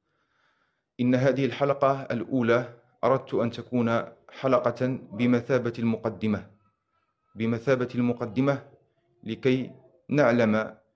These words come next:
ونعرف ما سنقبل عليه في هذه السلسلة. يقول ربنا تبارك وتعالى في مفتتح سورة القلم:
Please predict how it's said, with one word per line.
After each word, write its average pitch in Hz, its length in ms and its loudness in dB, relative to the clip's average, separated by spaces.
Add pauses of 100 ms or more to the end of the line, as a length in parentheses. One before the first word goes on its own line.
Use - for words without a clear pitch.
(120)
ونعرف 113 640 0 (720)
ما 120 360 0
سنقبل 127 580 -2
عليه 113 560 0 (460)
في 113 220 -6
هذه 117 280 0
السلسلة. 113 540 -12 (1040)
يقول 139 420 2
ربنا 135 320 2
تبارك 127 460 2
وتعالى 120 540 2
في 120 280 -6
مفتتح 120 640 -4
سورة 127 400 0
القلم: 131 500 -2